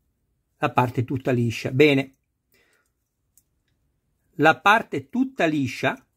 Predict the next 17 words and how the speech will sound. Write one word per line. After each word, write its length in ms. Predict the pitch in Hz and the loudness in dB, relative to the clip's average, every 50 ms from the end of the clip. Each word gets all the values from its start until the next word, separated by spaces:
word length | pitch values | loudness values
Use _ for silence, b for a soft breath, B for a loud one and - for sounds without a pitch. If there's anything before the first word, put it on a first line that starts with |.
| _ _ _ _ _ _ - | _ _ _ _ _ _ 0
in 160 | 131 127 139 | 2 4 4
ogni 260 | 180 220 226 220 180 - | 6 4 4 2 0 0
collettore 640 | - 147 135 147 165 - - 214 226 247 262 277 | 0 0 2 2 0 -2 0 0 0 2 2 2
va 120 | 226 240 226 | 2 0 2
verso 340 | 185 156 135 127 - - 151 | 2 2 0 0 0 -2 -2
l'esterno, 640 | 151 151 - - - 110 107 110 110 110 117 - 151 | 0 -2 -4 -4 -6 -4 -4 -2 -2 -2 -4 -4 -4
non 160 | 151 156 160 | -2 -2 0
vi 140 | 156 165 165 | 0 0 0
potete 360 | - 151 - 151 135 - 131 | 0 0 2 2 2 2 0
sbagliare. 640 | 120 120 120 110 113 117 110 101 92 98 113 _ _ _ _ _ _ _ _ _ _ _ _ _ _ _ _ _ _ _ - | 0 0 -2 -2 -2 -2 -6 -6 -8 -12 -16 _ _ _ _ _ _ _ _ _ _ _ _ _ _ _ _ _ _ _ -2
Andiamo 440 | 120 123 131 165 170 165 143 127 113 | 2 4 4 6 4 4 2 0 -2
ad 80 | 120 | 0
inserire 480 | 135 131 117 - 180 180 175 170 170 226 | 0 -2 -2 0 -2 -2 0 0 -2 -2
adesso 400 | 214 127 98 104 - - - 151 | -2 -2 -4 -4 -6 -10 -6 -4
la 100 | 139 120 | -2 0
lettera 500 | 117 117 110 - - 151 170 165 113 92 | 0 -2 -2 -4 -4 -2 -2 0 -2 -2
F. 360 | - - - - 170 185 - | -4 -8 -10 -6 -6 -6 -6